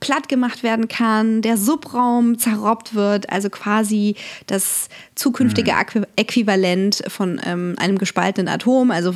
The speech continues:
Speaker 1: Atombombenniveau, sag ich mal. Nur halt, hm, auf Zukunft gestapelt, einfach
Speaker 2: Okay.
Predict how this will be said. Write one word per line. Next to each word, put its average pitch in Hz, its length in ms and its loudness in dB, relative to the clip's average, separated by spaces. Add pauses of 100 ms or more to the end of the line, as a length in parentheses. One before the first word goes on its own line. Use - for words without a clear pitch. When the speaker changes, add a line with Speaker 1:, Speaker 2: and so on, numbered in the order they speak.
Speaker 1:
Atombombenniveau, 175 1500 2 (200)
sag 170 160 0
ich 165 140 -6
mal. 156 340 -2 (260)
Nur 180 220 0
halt, 170 280 0 (100)
hm, 277 100 2 (240)
auf - 220 -8
Zukunft 220 420 -2
gestapelt, 190 580 2
einfach 180 280 0
Speaker 2:
Okay. 98 180 -2